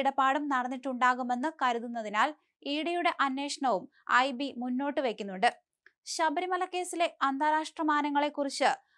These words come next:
ഹൈക്കോടതി പ്രകടിപ്പിച്ച ആശങ്കയുടെ അടിസ്ഥാനത്തിലാണ് ഐ ബി പ്രാഥമികമായ വിവരശേഖരണത്തിന് തയ്യാറായത്. ദേവസ്വം ബോർഡ് ഭാരവാഹികളിലേക്ക് അന്വേഷണം നീങ്ങുന്നുവെന്നാണ് റിപ്പോർട്ട്. ഈയൊരു സാഹചര്യത്തിലാണ്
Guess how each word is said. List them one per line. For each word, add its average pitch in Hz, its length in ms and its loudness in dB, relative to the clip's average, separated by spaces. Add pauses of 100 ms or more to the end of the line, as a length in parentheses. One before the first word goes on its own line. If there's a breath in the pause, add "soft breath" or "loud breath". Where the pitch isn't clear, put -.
(100)
ഹൈക്കോടതി 269 560 -2 (100)
പ്രകടിപ്പിച്ച 269 500 -4 (300)
ആശങ്കയുടെ 269 640 -2 (100)
അടിസ്ഥാനത്തിലാണ് 240 880 0 (320 soft breath)
ഐ 233 160 4
ബി 240 180 -2 (340)
പ്രാഥമികമായ 311 800 0
വിവരശേഖരണത്തിന് 262 1080 -4 (160)
തയ്യാറായത്. 226 600 2 (440)
ദേവസ്വം 359 560 2
ബോർഡ് 294 280 2 (120)
ഭാരവാഹികളിലേക്ക് 269 1080 0 (160)
അന്വേഷണം 262 480 -2 (100)
നീങ്ങുന്നുവെന്നാണ് 247 840 0 (400)
റിപ്പോർട്ട്. 240 480 0 (320)
ഈയൊരു 277 200 4 (100)
സാഹചര്യത്തിലാണ് 294 720 2